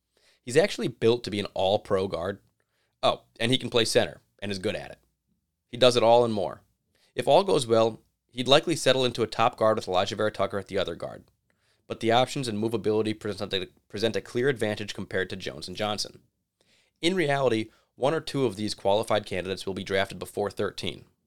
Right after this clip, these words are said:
so the choice of any three is not likely. The question is, does an N F L roster have to adapt with ebbs and flows of the season? For better or worse, it does.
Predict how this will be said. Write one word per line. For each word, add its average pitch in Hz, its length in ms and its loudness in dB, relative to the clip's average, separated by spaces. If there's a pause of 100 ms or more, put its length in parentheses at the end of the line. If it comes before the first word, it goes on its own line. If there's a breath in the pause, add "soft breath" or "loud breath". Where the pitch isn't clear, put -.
(200)
so - 100 -10
the 120 60 0
choice 156 320 0
of - 100 -8
any 120 200 0
three 107 240 -4
is 90 80 -6
not 90 180 -4
likely. 73 380 -10 (460)
The 107 60 -12
question 180 380 2
is, - 220 -6 (420 soft breath)
does 120 140 0
an 143 80 -4
N 156 160 -2
F 247 120 -4
L 262 120 2
roster 143 380 2
have 113 240 -4
to 117 120 -4
adapt 95 380 0
with 104 180 -6
ebbs 101 180 -2
and 117 140 -8
flows 98 240 -2
of 95 80 -10
the - 60 -14
season? 139 400 -6 (720)
For 113 80 -8
better 165 240 2
or 151 100 2
worse, 139 320 0 (260)
it 113 140 -6
does. - 340 -6